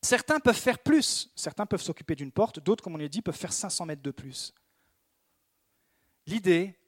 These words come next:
c'est comme dans ce texte, que tout le monde puisse comprendre que si on travaille ensemble, si on s'éveille à construire ensemble, alors on va faire quelque chose de grand pour Dieu. Pas pour notre gloire, pas pour la gloire d'un nom, mais pour la gloire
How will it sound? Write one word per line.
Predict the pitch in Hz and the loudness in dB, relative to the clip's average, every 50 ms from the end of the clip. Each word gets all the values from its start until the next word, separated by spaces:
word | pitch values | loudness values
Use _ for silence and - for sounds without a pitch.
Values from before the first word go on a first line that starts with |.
| _ _ - | _ _ -12
c'est | - - 147 | -10 -10 -8
comme | - - 220 220 208 | 0 2 2 2 2
dans | 196 180 | 0 -2
ce | - - | -2 -2
texte, | 151 - - 139 - - - - - - - - _ _ _ _ _ _ _ _ _ _ _ _ _ _ _ _ _ _ _ _ _ _ _ _ _ _ _ _ | -4 -4 -6 -8 -8 -10 -14 -14 -12 -14 -16 -18 _ _ _ _ _ _ _ _ _ _ _ _ _ _ _ _ _ _ _ _ _ _ _ _ _ _ _ _
que | - 143 | -10 -10
tout | - - - 247 226 | -8 -2 0 0 0
le | 196 | 2
monde | 160 139 127 113 117 117 120 _ _ _ _ | 0 -2 -4 -8 -10 -14 -18 _ _ _ _
puisse | - - - 160 143 - - | -14 -10 -6 -4 -4 -4 -4
comprendre | - - 202 - - - 156 143 139 143 131 143 - _ _ - - _ _ _ | -2 -2 -4 -2 -2 -4 -4 -4 -4 -6 -8 -12 -18 _ _ -20 -20 _ _ _
que | - 156 | -4 0
si | 151 - - 254 | 0 2 2 2
on | 220 180 | 0 -2
travaille | - - - 190 165 165 156 147 - - | -4 -4 -4 0 2 2 0 0 0 -4
ensemble, | 170 175 - - - 147 135 131 | -4 -2 -2 -2 -2 -4 -4 -6
si | - - - | -6 -6 -4
on | 190 170 | -6 -6
s'éveille | - - 247 247 208 240 220 185 156 | -4 -2 -2 0 2 2 4 4 2
à | 143 - | -2 -4
construire | - - 196 - - - - 180 151 120 - 170 | -4 -6 -6 -6 -6 -4 -4 -4 -4 -4 -4 -6
ensemble, | 160 156 - - 156 147 147 151 156 - _ _ _ _ - | -4 -4 -2 -2 -4 -4 -6 -6 -10 -14 _ _ _ _ -2
alors | 139 139 131 131 | 0 0 2 0
on | 135 | -2
va | 127 | -2
faire | - 147 135 | -4 -6 -8
quelque | - 147 - | -8 -8 -6
chose | - 147 131 120 | -6 -6 -6 -4
de | 131 127 | -6 -6
grand | 117 110 117 117 113 - _ _ _ _ _ _ _ | -6 -6 -10 -12 -12 -16 _ _ _ _ _ _ _
pour | - - 127 120 | -14 -12 -10 -8
Dieu. | - - 120 120 - _ _ _ _ _ _ _ _ _ | -8 -8 -10 -12 -16 _ _ _ _ _ _ _ _ _
Pas | 180 190 202 | 6 6 6
pour | - 190 190 | 6 4 0
notre | 196 180 - - 180 | 0 0 0 0 0
gloire, | 160 165 170 170 180 180 - - | 4 4 4 4 4 2 0 2
pas | - 196 185 | 4 4 4
pour | - 175 170 | 4 2 0
la | 170 160 | 0 2
gloire | 156 160 165 151 143 | 2 2 0 2 0
d'un | 151 151 | 0 -2
nom, | 151 156 156 170 170 - - - - _ _ - | 0 -2 -4 -4 -6 -10 -18 -20 -20 _ _ -6
mais | 147 151 147 | -4 -4 -2
pour | - - 147 | -2 0 0
la | 139 139 | 0 0
gloire | 127 131 135 135 131 131 127 120 - | 0 0 2 2 2 0 -2 -6 -12